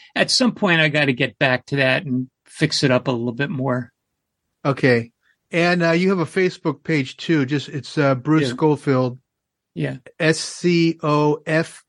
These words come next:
Speaker 2: I E L D. He's on Facebook. I think this is a,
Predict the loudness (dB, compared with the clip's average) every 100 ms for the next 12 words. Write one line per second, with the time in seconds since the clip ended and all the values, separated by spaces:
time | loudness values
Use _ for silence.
0 | -6 0 0 0 -4 -2 0 0 0 0
1 | 0 0 2 2 0 -2 -6 -4 -4 -2
2 | 0 0 0 0 0 -2 _ _ _ _
3 | _ _ _ 0 2 2 2 2 2 4
4 | 4 4 2 -2 -6 -4 -8